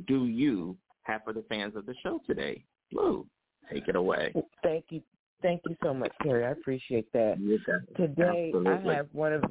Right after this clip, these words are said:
Speaker 2: my, one of my favorite, and a lot of my customers' favorite scent for the winter season. Um, and they still buy it year-round, too, but I see a lot of people getting this scent more in the winter months, though.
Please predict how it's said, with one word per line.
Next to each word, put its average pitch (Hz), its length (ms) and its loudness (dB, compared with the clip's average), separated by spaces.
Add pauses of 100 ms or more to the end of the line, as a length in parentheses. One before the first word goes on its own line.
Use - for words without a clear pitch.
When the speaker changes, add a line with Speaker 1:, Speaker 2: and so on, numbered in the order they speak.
(100)
Speaker 2:
my, 120 400 -2 (220)
one - 200 2
of 156 80 -2
my 127 200 -4 (180)
favorite, 131 540 0 (100)
and 131 140 2
a 135 100 4
lot 123 180 -2
of 139 80 -6
my 151 140 -8 (100)
customers' 131 580 0 (520)
favorite 156 420 0 (140)
scent 131 220 -2 (100)
for 131 240 2 (340)
the 156 80 2
winter 156 340 0 (100)
season. 123 460 0 (480)
Um, 143 220 -2
and 165 100 0
they 202 140 0 (160)
still - 140 -2
buy 156 220 0
it 131 80 -8
year-round, 147 460 -4
too, 185 100 -8
but 139 120 -4
I 147 120 -2 (120)
see 180 160 2
a 147 40 4
lot 143 240 -2
of 151 120 -12
people 135 360 0 (460)
getting 151 220 0
this 147 120 -2 (140)
scent 143 280 2
more 151 500 0 (400)
in 214 200 2
the 180 80 4
winter 156 420 2
months, 135 340 0 (100)
though. 87 260 2